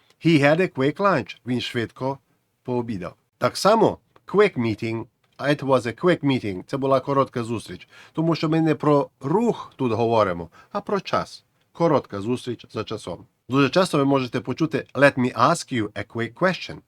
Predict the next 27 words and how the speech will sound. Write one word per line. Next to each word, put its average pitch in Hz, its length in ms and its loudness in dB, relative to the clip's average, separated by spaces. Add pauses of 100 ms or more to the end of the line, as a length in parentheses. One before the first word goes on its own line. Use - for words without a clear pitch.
(100)
Дозвольте 113 460 -2
задати 104 420 0
вам 110 200 -4
швидке 101 380 -8
питання. 117 580 -8 (200)
Швидке, - 560 -4
тому 202 240 -8
що 165 160 -6
коротке 131 440 0
за 117 120 -4
часом. 104 480 -6
Не 104 180 -2
швидко 156 400 -4
вимовлене, 87 600 -4
не 90 120 -10
fast, 170 440 0 (240)
швидко 110 400 -6
вимовлене. 92 560 -4 (200)
Швидкість - 600 -4 (180)
вимови 104 380 0
дуже 101 340 -10
велика. 92 440 -8 (380)
А 131 260 -2 (100)
quick, 131 340 0 (540)
швидке 98 400 -8
за 107 120 -6
часом. - 380 -10